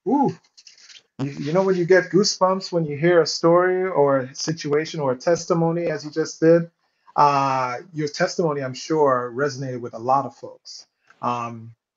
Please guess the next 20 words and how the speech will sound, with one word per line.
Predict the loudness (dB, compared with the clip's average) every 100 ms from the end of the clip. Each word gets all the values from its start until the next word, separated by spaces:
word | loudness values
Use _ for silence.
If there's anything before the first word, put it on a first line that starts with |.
| _
you | -6
know, | -4 -6 0
oftentimes | 0 0 -6 -2 -4 -4
in | -8
the |
military, | -6 -6 -4 -2 0 0
we, | -4 -8
we're, | -8 -6 -6 -8 -18 _
I | 0
hear | 4 8 8
the | 6
thoughts | 4 4 4 -2
and | -4
I | -4
hear | 0 0 2 0
the, | 0 -2
the, | -2 -6
the | -8
comments | -2 0 0 -2 0
of, | 0 0 -2